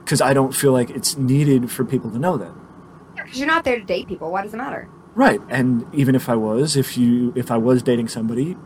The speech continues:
Speaker 1: by now I've been doing this, you know, six days a week pretty much for the last, or five, six days a week for the last year and a half. If I was dating somebody, you guys would know.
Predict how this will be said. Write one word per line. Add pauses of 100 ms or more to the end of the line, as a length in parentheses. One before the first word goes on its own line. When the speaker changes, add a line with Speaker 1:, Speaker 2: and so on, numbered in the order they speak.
(140)
Speaker 1:
by
now
I've
been
doing
this,
you
know,
six
days
a
week
pretty
much
for
the
last, (460)
or
five,
six
days
a
week
for
the
last
year
and
a
half.
If
I
was
dating
somebody,
you
guys
would
know.